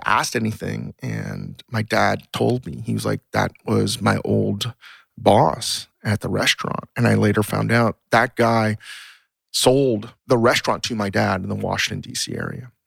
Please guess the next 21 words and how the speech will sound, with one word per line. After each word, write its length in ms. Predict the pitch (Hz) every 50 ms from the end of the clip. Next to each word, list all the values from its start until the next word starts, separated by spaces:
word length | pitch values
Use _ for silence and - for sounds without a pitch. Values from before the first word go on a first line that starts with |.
| _ _ _ -
And 120 | 123 113 117
I 80 | 123
don't 180 | 131 139 - -
know, 320 | 127 120 117 120 117 110 113 110
again, 380 | 117 117 107 101 107 117 135 -
the 80 | - -
backstory 640 | _ - 110 107 - - - - - 87 - - -
behind 340 | - - 123 127 135 151 -
that. 200 | - - 170 185 _ _ _ _ - - - - - _ _ _ _ _ _ _ _ _ _ _ _ _ _ _ _ -
But 320 | 131 127 117 - - _ _ _ _ _ _ - -
that 160 | 123 117 -
guy 160 | 120 120 123
changed 380 | 117 - - 120 120 120 113 -
my 100 | 117 113
dad's 280 | 107 107 104 104 107
life 380 | 117 110 101 - - - - _ _ _ _ _
by 100 | - 117
giving 340 | 110 - 120 110 113 120 113
him 140 | 113 113 113
an 80 | 110 110
opportunity. 760 | 104 104 - - - - - 104 104 101 101 107 113 120